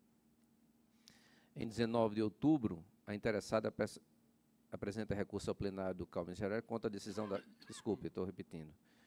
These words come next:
Em seus argumentos, a interessada justifica que nunca exerceu atividade de arquitetura, que o registro de atividade sete um onze um, Serviço de Arquitetura, no sinap, foi feito por engano e que já,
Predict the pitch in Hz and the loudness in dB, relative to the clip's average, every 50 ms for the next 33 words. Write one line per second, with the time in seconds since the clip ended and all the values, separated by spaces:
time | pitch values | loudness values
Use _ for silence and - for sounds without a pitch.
0 | - - - - - _ - - - - 135 131 135 131 120 117 113 117 131 139 | -20 -20 -20 -20 -16 _ -10 0 4 6 6 8 8 6 6 4 4 4 4 4
1 | 127 131 107 123 113 110 107 - - 117 117 120 107 127 131 - 123 107 - - | 2 2 4 4 4 4 4 4 2 2 2 2 2 -2 -2 -2 -2 -2 -2 0
2 | 123 131 135 - 123 107 - 113 104 104 123 147 170 175 - - 151 139 127 120 | 0 0 0 0 -4 -2 0 0 0 2 0 -2 -2 -2 0 2 2 2 4 4
3 | 113 101 - - - 131 123 120 113 - 110 98 104 92 110 104 101 101 98 98 | 2 2 2 0 0 2 2 2 0 0 -2 -2 0 2 2 2 2 0 -2 -2
4 | - - 101 98 - - 113 123 123 131 139 - - - - - - - _ _ | -2 -4 -6 -6 -4 -2 -2 -2 -2 -4 -6 -10 -16 -20 -20 -20 -20 -20 _ _
5 | - 127 120 123 131 123 107 113 120 113 - 117 110 104 - - 110 110 104 104 | 4 6 8 8 8 8 6 4 0 0 2 2 2 2 0 -2 -2 0 2 4
6 | 107 101 95 90 90 87 - _ _ _ _ - - - 113 107 - - 110 107 | 6 4 4 4 0 -6 -8 _ _ _ _ -6 0 2 2 2 2 0 -4 -2
7 | 104 104 101 101 95 90 98 95 92 90 - - 101 92 90 98 - - 101 92 | -2 0 -2 -2 -2 -4 -6 -6 -6 -6 -4 -2 -2 -2 -2 -4 -4 -2 -2 -2
8 | 92 - 104 95 87 - - 95 92 92 101 - - 113 107 101 95 90 - - | -2 -2 -4 -4 -4 -4 -4 -2 -2 -4 -4 -8 -10 -4 -2 -2 -2 -2 -4 -6
9 | - - 117 110 - 117 104 - - - 135 135 127 117 95 95 98 107 113 120 | -6 -6 -4 -2 0 -2 -2 -2 0 2 2 2 2 0 -2 -4 -4 -4 -6 -8
10 | 123 - - - - - - - - - - - - 143 147 151 131 127 131 123 | -10 -14 -18 -20 -20 -20 -18 -10 -8 -8 -4 2 4 6 6 6 6 4 4 4
11 | 120 120 | 4 4